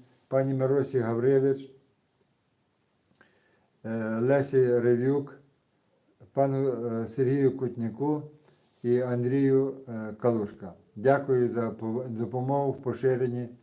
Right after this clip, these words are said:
нашої спільної молитви. Заохочу всіх вас кожен день, е, на каналі Корисні новини долучатися до спільної молитви за швидкий і справедливий мир Україні.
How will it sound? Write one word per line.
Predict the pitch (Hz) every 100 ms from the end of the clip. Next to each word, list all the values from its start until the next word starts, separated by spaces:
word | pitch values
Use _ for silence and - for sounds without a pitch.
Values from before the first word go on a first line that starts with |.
| _ _ _
нашої | 120 127 120 120
спільної | 120 123 120 113
молитви. | 110 107 98 95 - 87 _ _ _ _
Заохочу | - 113 131 131 175 175 156
всіх | - 175 131
вас | 139 139 135 - _ _
кожен | - 156 151 151
день, | 131 131 131
е, | - - _ _ _ _ _ 127 110
на | 113 131
каналі | 135 151 156 151 147
Корисні | 156 147 139 - 127 123 117 113
новини | 117 123 131 135 143 156 - _ _ _
долучатися | 123 131 139 143 147 143 123 123
до | 123
спільної | - 143 135 123 113
молитви | 110 113 139 143 160 165 - _ _
за | 117 120
швидкий | 123 120 - 156
і | 143
справедливий | - 123 117 117 139 135
мир | 117 120
Україні. | 120 117 107 101 90 85